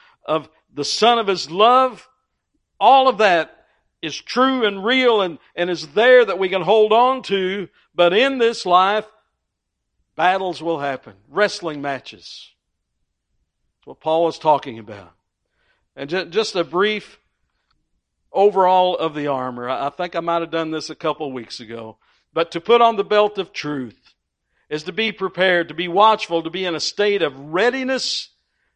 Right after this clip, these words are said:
to have our loins girded for battle. That in, in soldier talk back in that day, they would be ready at a moment's notice with that belt, that they could take that big robe and stuff it down in there that, so they could run and they could go and, and get to the battle or get,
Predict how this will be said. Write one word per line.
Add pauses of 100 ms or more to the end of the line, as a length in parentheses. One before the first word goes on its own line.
(120)
to
have
our (160)
loins
girded
for
battle.
That
in,
in
soldier
talk
back
in
that
day, (200)
they
would
be
ready
at
a
moment's
notice
with
that
belt, (200)
that
they
could
take
that
big
robe
and
stuff
it
down
in
there
that,
so
they
could
run
and
they
could
go (220)
and,
and
get
to
the
battle
or
get,